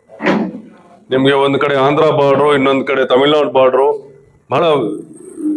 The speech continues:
ವಿಸ್ತಾರವಾಗಿರೋದ್ರಿಂದ ನಾನು ಬರೀ ಆ ಮದುವೆಗಳು ಮುಂಜಿಗಳು ಅಟೆಂಡ್ ಮಾಡೋದ್ರಲ್ಲೇ ನನ್ನ ಸಮಯ ಕಳೆದೋಗ್ತಾ ಇದೆ. ಇಲ್ಲಿ ಸ್ವಲ್ಪ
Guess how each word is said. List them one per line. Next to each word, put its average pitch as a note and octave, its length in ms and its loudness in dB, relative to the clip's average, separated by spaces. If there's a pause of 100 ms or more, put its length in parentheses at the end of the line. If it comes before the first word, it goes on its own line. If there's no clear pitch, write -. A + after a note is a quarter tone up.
(140)
ವಿಸ್ತಾರವಾಗಿರೋದ್ರಿಂದ E3+ 920 0 (180)
ನಾನು D3 180 2 (220)
ಬರೀ D#3+ 160 0
ಆ D#3 180 2
ಮದುವೆಗಳು D#3+ 420 2 (100)
ಮುಂಜಿಗಳು D#3 360 2
ಅಟೆಂಡ್ D3 260 0
ಮಾಡೋದ್ರಲ್ಲೇ D3+ 460 2
ನನ್ನ D3 200 0
ಸಮಯ C3+ 260 0
ಕಳೆದೋಗ್ತಾ A#2+ 480 0
ಇದೆ. F#2+ 100 4 (960)
ಇಲ್ಲಿ E3+ 240 0
ಸ್ವಲ್ಪ E3+ 180 2